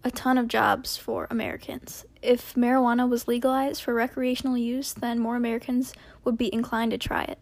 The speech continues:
More users would mean more growers. People would be able to find work at dispensaries all around the nation. It would become the largest cash crop. A report from New Frontier Data found that the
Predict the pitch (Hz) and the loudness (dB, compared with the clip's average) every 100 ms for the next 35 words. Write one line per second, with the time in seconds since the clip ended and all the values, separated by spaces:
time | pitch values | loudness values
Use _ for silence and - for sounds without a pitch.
0 | - 226 247 254 233 247 247 254 - - | -4 2 6 6 4 4 2 2 -4 -12
1 | - - 240 233 233 220 214 220 214 - | -20 2 6 8 6 4 2 -2 0 0
2 | - - 262 - - - - 240 262 254 | 0 -6 -10 -14 -20 -18 -4 0 6 6
3 | 247 247 240 240 240 240 226 247 247 - | 6 2 0 2 2 2 2 0 -4 -4
4 | 247 226 240 254 240 - 233 233 226 220 | -4 0 0 0 -2 2 4 4 4 0
5 | 226 226 - - 254 - - - - 247 | 0 -2 -2 -6 -10 -14 -20 -20 -4 2
6 | 247 240 254 233 226 220 233 247 - - | 4 4 2 2 2 0 0 -2 -6 -12
7 | - 233 240 - - - - - - - | -6 -4 -4 -4 -6 -6 -12 -20 -20 -20
8 | - - 247 233 262 277 - 247 233 233 | -10 4 4 6 6 6 4 2 4 4
9 | 254 - 262 262 247 226 220 220 226 - | 2 2 0 2 2 2 2 0 0 -2
10 | 226 220 233 247 - - - - 233 233 | -2 0 -2 -2 -8 -20 -20 0 0 2
11 | 233 233 233 240 | 0 2 0 -2